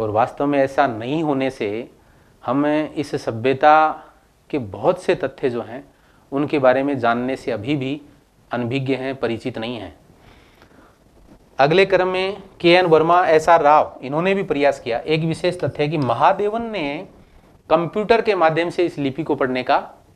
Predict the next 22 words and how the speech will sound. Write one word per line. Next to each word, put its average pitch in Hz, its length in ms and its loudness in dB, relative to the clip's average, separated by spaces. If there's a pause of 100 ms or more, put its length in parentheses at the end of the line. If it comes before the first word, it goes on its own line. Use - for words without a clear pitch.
(240)
प्रयास 107 340 -2
किया 90 180 -14
है। - 80 -18 (1700)
तो 160 360 2
ये 143 320 6
थे 180 80 0
साथियों 175 380 2
इस 175 120 -4
लिपि 143 320 -4
से 175 120 -2
संबंधित 160 560 -4 (440)
सामान्य 143 360 0
तथ्य 151 360 -2
या 151 140 2
जानकारियाँ, 131 680 0
जिनसे 135 360 -8
संबंधित 139 500 -4
अनेक 139 340 -4
प्रश्न 143 320 -4 (420)
पूछे 135 240 2
जाते 95 240 2
हैं। 78 140 -12